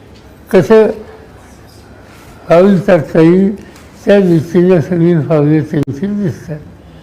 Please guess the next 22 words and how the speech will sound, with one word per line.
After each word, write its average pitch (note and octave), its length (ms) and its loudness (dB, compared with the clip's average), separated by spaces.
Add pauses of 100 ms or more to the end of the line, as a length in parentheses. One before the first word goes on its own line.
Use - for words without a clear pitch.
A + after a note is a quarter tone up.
(460)
आणि F3 200 -4
त्याचा F3 380 -2
परिणाम D#3+ 540 0 (640)
किती F3 260 -2
होईल E3 360 2
हे F#3 160 2
बघायचं. D#3+ 680 0
पण E3+ 240 -4
मला E3 420 2
असं G3 320 0 (140)
तर D#3+ 240 0
असं D3+ 200 -6
वाटतं C3+ 340 -4 (720)
की E3 200 2
राज्यात D#3 380 2 (140)
लोकांना F3 480 0
परिवर्तन E3+ 800 2
हवं C#3 360 2 (560)
आणि E3 280 2
लोक F#3 180 0
परिवर्तन D3+ 720 0
करतील. D#3+ 600 -2